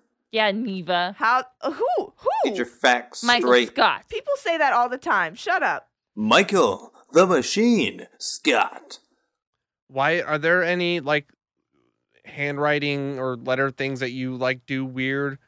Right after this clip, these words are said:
Speaker 4: or are you just, like, a perfect, like
Speaker 2: Human.
Speaker 3: I do not have perfect handwriting. My handwriting
Speaker 2: It's horrible.
Speaker 3: is
Speaker 1: God awful.
Speaker 3: it's, it's
Speaker 2: It's
Speaker 3: not
Speaker 2: like
Speaker 3: the worst
Speaker 2: every,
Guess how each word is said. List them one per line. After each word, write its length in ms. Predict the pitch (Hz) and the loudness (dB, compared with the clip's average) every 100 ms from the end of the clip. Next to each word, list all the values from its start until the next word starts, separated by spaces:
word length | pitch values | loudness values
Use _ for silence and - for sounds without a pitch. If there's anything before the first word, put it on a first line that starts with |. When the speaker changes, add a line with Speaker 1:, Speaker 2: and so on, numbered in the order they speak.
| _ | _
Speaker 4:
or 120 | 127 127 | -4 -2
are 40 | |
you 180 | 117 127 | -2 -4
just, 220 | 123 - | -6 -4
like, 280 | 127 120 110 | -2 -2 -4
a 180 | 117 123 _ | -10 -10 _
perfect, 460 | - 127 120 117 - | -8 -8 -6 -8 -6
like 280 | 117 110 _ _ _ _ _ _ _ _ _ | -6 -6 _ _ _ _ _ _ _ _ _
Speaker 2:
Human. 520 | 277 202 180 165 220 _ _ _ _ _ - | -8 -8 -8 -12 -16 _ _ _ _ _ 0
Speaker 3:
I 120 | 120 | 4
do 120 | 135 127 | 4 6
not 220 | 120 117 | 6 6
have 200 | 113 98 | 2 2
perfect 480 | 117 107 107 101 104 | -2 -2 -4 -8 -6
handwriting. 580 | 107 104 104 101 101 101 | -4 -2 0 -2 -4 -2
My 220 | 110 110 | -2 0
handwriting 680 | 117 120 117 110 110 104 101 _ _ - | 0 2 4 4 2 -2 -6 _ _ -20
Speaker 2:
It's 160 | - | -14
horrible. 280 | 208 175 110 | -10 -4 2
Speaker 3:
is 500 | 107 101 98 - - _ _ | 2 0 -6 -12 -16 _ _
Speaker 1:
God 300 | 220 214 208 | 0 4 4
awful. 600 | 185 160 165 - 170 - _ _ _ _ _ - | 4 0 -2 -4 -8 -8 _ _ _ _ _ 2
Speaker 3:
it's, 400 | 147 - - - _ | 2 2 -12 -20 _
it's 160 | 143 143 | 0 0
Speaker 2:
It's 80 | - | 4
Speaker 3:
not 240 | 147 135 | 4 6
Speaker 2:
like 120 | 135 117 | 2 4
Speaker 3:
the 40 | |
worst 280 | 127 120 | 4 4
Speaker 2:
every, 40 | 95 | 2